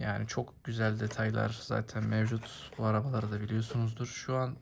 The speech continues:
bilmiyorum ama herhalde bir üç yüz liraya falan satılıyordur. Bilenler yazabilir. Burada da Hyundai aracı var. Çok güzel ya. Ben bunları çok beğenerek almıştım. O zamanlar pahalıydı bu yani. Hani kırk dört doksan,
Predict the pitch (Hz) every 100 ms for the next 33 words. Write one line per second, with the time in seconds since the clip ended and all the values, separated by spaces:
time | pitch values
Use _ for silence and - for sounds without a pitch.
0 | - 220 135 107 71 - - - 139 147
1 | 113 110 131 110 113 107 110 113 113 -
2 | 120 117 113 110 117 117 123 147 147 120
3 | - - - - - - - - - -
4 | - - - - 123 110 104 104 104 117
5 | 107 110 117 - - - - 113 101 104
6 | 110 127 - - - 120 113 104 - -
7 | - 107 110 120 - - - - - -
8 | - - - - - - - - - 156
9 | 117 95 95 104 95 107 104 110 110 110
10 | - 113 - 104 110 107 - 104 117 135
11 | 131 120 143 147 - 107 113 120 120 107
12 | 104 90 113 113 110 - - - 117 -
13 | 120 - 147 165